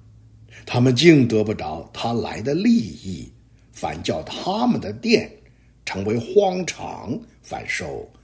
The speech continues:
最大的刑罚。这个就是撒狄的光景。虽然在改教的时候，主已经从大巴比伦释放他的儿女们归回到圣经来，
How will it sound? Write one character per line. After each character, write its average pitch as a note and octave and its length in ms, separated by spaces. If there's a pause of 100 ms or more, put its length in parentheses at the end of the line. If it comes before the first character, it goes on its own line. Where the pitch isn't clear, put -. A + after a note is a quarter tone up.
最 F#3+ 680
大 - 220
的 - 120
刑 - 480
罚。 - 440 (1080)
这 F3+ 280
个 - 420
就 F#2+ 140
是 F2 120
撒 D#3 520
狄 - 240
的 G2 100
光 E2 320
景。 - 160 (1200)
虽 - 180
然 C#3+ 200
在 C#3 120
改 G2 280
教 G2+ 240
的 F#2 100
时 - 160
候， - 320 (520)
主 B2+ 600 (380)
已 C#3+ 280
经 F3 200
从 A2 300
大 B2 400
巴 G2+ 240
比 F#2 160
伦 D2+ 260
释 - 240
放 F2+ 180
他 E2+ 80
的 - 120
儿 F#2+ 220
女 G#2 140
们 E2+ 220
归 F#3+ 420
回 - 220
到 C#2 120
圣 E2+ 240
经 F2 220
来， - 260